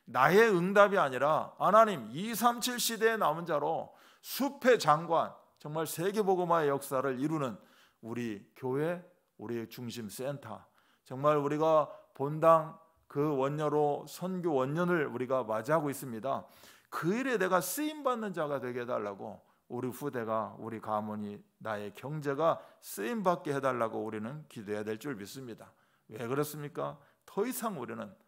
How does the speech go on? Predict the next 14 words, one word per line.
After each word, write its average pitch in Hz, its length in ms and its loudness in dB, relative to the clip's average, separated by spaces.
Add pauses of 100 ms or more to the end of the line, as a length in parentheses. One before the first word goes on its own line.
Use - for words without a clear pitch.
(180)
바랄 113 300 -6
게 127 160 -10
없고 127 520 -8 (380)
부러워할 101 480 -6
게 - 80 -12
없는 95 280 -8
것입니다. 101 540 -12 (440)
그래서 104 280 -10
우리는 104 260 -6
이삼칠 131 440 -6
시대의 131 400 -6
남은 113 320 -2
자뿐만이 160 500 -2
아니라 107 440 -4